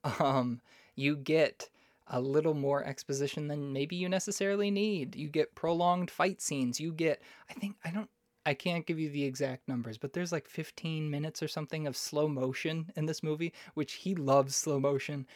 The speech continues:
and sometimes he does it really good, and in this movie, sometimes it's really good. Um, but sometimes he goes overboard as well. Uh, I think, uh, Zen-, I th-, I,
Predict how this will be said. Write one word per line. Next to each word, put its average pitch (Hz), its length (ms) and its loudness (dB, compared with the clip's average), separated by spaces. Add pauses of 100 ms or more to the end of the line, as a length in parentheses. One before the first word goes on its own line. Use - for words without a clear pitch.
(140)
and 123 160 -8
sometimes 151 480 0
he - 80 -4
does 135 200 0
it 143 60 -4
really 135 240 2
good, 131 360 0
and 123 100 -4
in 135 120 0
this 170 180 -2
movie, 175 260 0
sometimes 156 640 -2
it's 160 160 -2
really 170 220 2
good. 160 380 6 (500)
Um, 113 560 0 (920)
but - 200 -6
sometimes 120 320 -4
he 117 80 -4
goes 120 160 0
overboard 117 420 2
as 113 140 -6
well. - 240 -10 (600)
Uh, 143 400 -2 (600)
I 135 160 0
think, - 720 -4 (840)
uh, 123 380 -2 (100)
Zen-, 143 400 0
I 156 120 -4
th-, - 180 -18
I, 196 120 -2